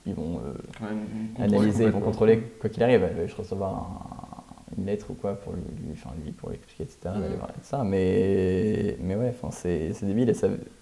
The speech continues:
Speaker 1: comme tu disais, enfin, après, je regarde pas de porno bisexuel, mais ça vé-, ça véhicule encore plus cette idée-là, sachant que les acteurs porno, ils sont dépistés très, très, très régulièrement, donc
Speaker 2: Mhm.
Speaker 1: au final,
Speaker 3: Ils sont obligés.
Speaker 2: Euh, en parlant d'autres mœurs, on va plutôt maintenant, euh, s'intéresser, euh, pour finir aussi,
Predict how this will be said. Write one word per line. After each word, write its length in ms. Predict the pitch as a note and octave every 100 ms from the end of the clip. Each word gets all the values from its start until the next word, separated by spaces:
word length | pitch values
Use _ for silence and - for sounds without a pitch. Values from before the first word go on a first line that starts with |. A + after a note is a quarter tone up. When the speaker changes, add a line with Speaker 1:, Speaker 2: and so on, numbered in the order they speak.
| - -
Speaker 1:
comme 120 | A2
tu 120 | A2
disais, 160 | G#2 A2+
enfin, 140 | A2
après, 160 | G2+ A2
je 40 |
regarde 200 | G#2 G2+
pas 120 | -
de 40 | -
porno 200 | G2 G2+
bisexuel, 440 | G2+ G#2 - B2+
mais 140 | G#2 -
ça 160 | -
vé-, 280 | G#2 G#2+ G#2+ -
ça 140 | -
véhicule 360 | G#2+ F#2 - G#2+
encore 240 | G#2 G#2+
plus 140 | - A2+
cette 300 | - F#2+ -
idée-là, 300 | G2 A2+ A#2+ - - - -
sachant 440 | - A2+ - C3+ C3
que 140 | -
les 160 | G2+ G2
acteurs 220 | - G2+
porno, 220 | G2+ G#2+
ils 80 | A#2
sont 420 | A#2 - F2+ F2
dépistés 420 | F#2+ - F#2+ -
très, 160 | F2 G#2+
très, 140 | -
très 160 | F2+ G2+
régulièrement, 520 | G2 G2 F2+ F#2+ A#2+
donc 160 | A#2 A#2
Speaker 2:
Mhm. 60 |
Speaker 1:
au 20 | F#2
final, 260 | - G2+ G#2 - -
Speaker 3:
Ils 160 | -
sont 80 | -
obligés. 200 | D#3+ D#3 E3+ F#3 - - C3+
Speaker 2:
Euh, 140 | B2+
en 80 | C3
parlant 320 | C3 D#3+ E3+
d'autres 300 | D3 C#3 -
mœurs, 480 | B2+ B2 C#3 F3+ -
on 40 | A#2+
va 60 |
plutôt 340 | A2+ - - C3
maintenant, 600 | B2 A#2 A#2 C3 C3+ A2+
euh, 60 |
s'intéresser, 600 | A2 A2+ A2 A2 - C3+ A#2+
euh, 60 |
pour 180 | - G#2+
finir 260 | - B2+ A2+
aussi, 280 | A2 -